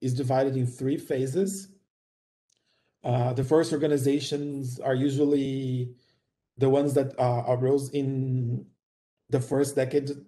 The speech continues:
the decades of the twentieth century. Uh, like us, and so the main, the three main, the Black Press was one of,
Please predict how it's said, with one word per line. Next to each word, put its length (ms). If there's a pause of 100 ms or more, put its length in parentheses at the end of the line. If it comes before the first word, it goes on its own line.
the 120
decades 500
of 120
the 60
twentieth 440
century. 600 (1120)
Uh, 460 (360)
like 280
us, 340
and 140
so 120
the 100
main, 460
the 120
three 200
main, 880 (800)
the 80
Black 400
Press 380
was 200
one 120
of, 220